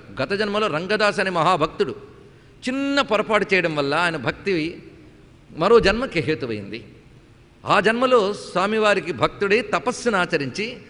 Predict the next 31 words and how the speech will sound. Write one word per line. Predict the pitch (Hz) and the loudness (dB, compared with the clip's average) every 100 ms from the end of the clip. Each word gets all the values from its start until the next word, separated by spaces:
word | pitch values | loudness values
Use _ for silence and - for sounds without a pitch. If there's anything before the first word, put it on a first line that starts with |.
| - - | -20 -8
స్వామివారికి | - 180 226 220 208 190 170 | -2 0 2 2 4 2 -2
ప్రత్యక్షం | 214 - 208 - 277 - 254 | -8 -6 -6 -2 -2 0 0
చేసుకున్నాడు | 214 196 - 175 123 | 0 -2 -2 -4 -4
ఆయన. | 101 95 - - - - - - - - - | -6 -10 -20 -20 -20 -20 -20 -20 -20 -12 -8
అప్పుడు | - 214 | -4 -2
స్వామివారు | - 196 247 240 233 | 0 0 2 2 2
ఆయన | 202 180 | 0 0
ఆనతి | 170 165 190 | -2 -4 -6
ఇచ్చారు, | - 156 - - | -6 -6 -6 -12
"నువ్వు | 131 180 | -2 0
ఆలయ | 180 196 | 2 0
నిర్మాణం | 180 160 165 139 143 | -2 -4 -4 -4 -4
చేయని." | 120 | -6
ప్రథమంగా | 107 151 165 202 208 202 220 | -4 -6 -4 -4 -4 0 2
ఆలయం | 180 190 190 180 | 2 0 -2 -4
నిర్మాణం | 170 175 170 165 165 | -6 -4 -4 -4 -8
చేసిన | 160 175 | -6 -4
వాడు | 240 | -2
తొండమాన్ | 175 147 147 135 | -2 -2 -4 -6
చక్రవర్తి. | - 135 123 - - - - - - | -8 -8 -8 -12 -20 -20 -20 -20 -10
ఇప్పుడు | 147 131 | -4 0
ఆయన | 170 185 | 0 -2
కట్టిన | 175 175 233 | -4 -2 0
ఆలయం | 220 208 208 185 | 2 2 2 2
లేదు, | 180 120 - - - 110 | -2 -4 -12 -20 -10 -6
ఆ | |
తర్వాత | 131 156 220 226 | -2 0 2 0
ఆలయంపై | 185 170 202 202 202 208 185 | 2 2 2 0 -2 0 0
నిర్మాణం | 170 165 190 185 180 | -2 -2 -2 -2 -4
చేసినటువంటివి | 208 180 175 170 160 226 | -6 -4 -4 -4 -2 0
మనం | 180 | -2